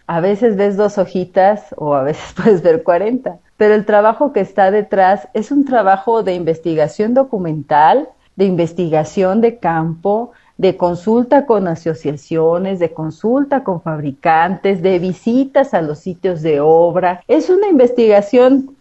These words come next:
¿cómo le podríamos mencionar? Multidisciplinaria, porque podemos platicar con el laboratorista, podemos platicar con el constructor, podemos platicar con el funcionario público, que es el que hace la contratación, podemos platicar con el proveedor.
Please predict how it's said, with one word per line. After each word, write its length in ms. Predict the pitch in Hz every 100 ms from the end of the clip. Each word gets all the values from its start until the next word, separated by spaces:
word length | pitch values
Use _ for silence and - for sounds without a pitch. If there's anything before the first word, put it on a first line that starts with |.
| _
¿cómo 240 | - 359 403
le 100 | 285
podríamos 640 | - 180 175 185 202 208
mencionar? 540 | 175 147 - 151 160
Multidisciplinaria, 1600 | 196 262 269 262 214 220 - 202 202 202 196 208 226 233 185 160 -
porque 280 | 220 220 233
podemos 480 | 233 233 254 302 311
platicar 800 | 277 254 214 - 226 233 247 -
con 320 | 208 196 190 -
el 160 | 180
laboratorista, 1080 | 185 160 165 151 160 147 180 226 - 190 160
podemos 360 | 175 202 262
platicar 600 | 262 226 185 - 196 175
con 160 | 175 240
el 140 | 190
constructor, 840 | - 147 - 143 - - 233 254 254 - _ -
podemos 400 | 214 226 262 -
platicar 560 | 226 - 185 196 196
con 160 | 254 226
el 80 | 190
funcionario 600 | 170 - 165 165 175 170
público, 500 | 175 175 175 - 160
que 100 | 156
es 160 | 160
el 140 | 160 156
que 80 | 151
hace 220 | - 156
la 120 | 135
contratación, 920 | - 135 - 110 - 131 - 247 262 - _ _
podemos 420 | 202 220 254 262
platicar 520 | 262 185 185 196 196
con 220 | 190 247 185
el 100 | 160
proveedor. 800 | 160 156 143 143 156 214 262